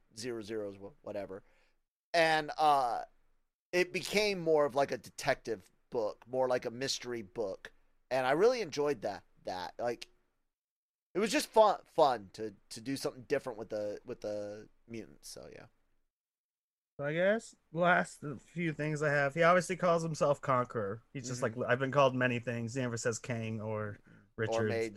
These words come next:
Speaker 1: or
Speaker 2: He also
Speaker 1: Richards or
Speaker 2: says Annihilator, which made me think
Speaker 1: Yeah.
Speaker 2: of Annihilus.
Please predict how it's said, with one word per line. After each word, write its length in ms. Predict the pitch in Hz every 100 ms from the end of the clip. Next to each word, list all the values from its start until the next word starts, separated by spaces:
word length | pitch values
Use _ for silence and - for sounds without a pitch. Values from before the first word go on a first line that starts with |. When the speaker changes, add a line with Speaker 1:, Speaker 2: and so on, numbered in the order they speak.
| -
Speaker 1:
or 360 | 131 110 104 98 120
Speaker 2:
He 160 | 120 165
also 240 | 185 -
Speaker 1:
Richards 80 | 214
or 20 |
Speaker 2:
says 220 | 202 190 160
Annihilator, 880 | 151 143 151 143 120 113 101 117 - _
which 120 | -
made 140 | 131
me 60 | 117
think 160 | 123 110
Speaker 1:
Yeah. 80 | 113
Speaker 2:
of 80 | 110
Annihilus. 520 | 98 101 101 104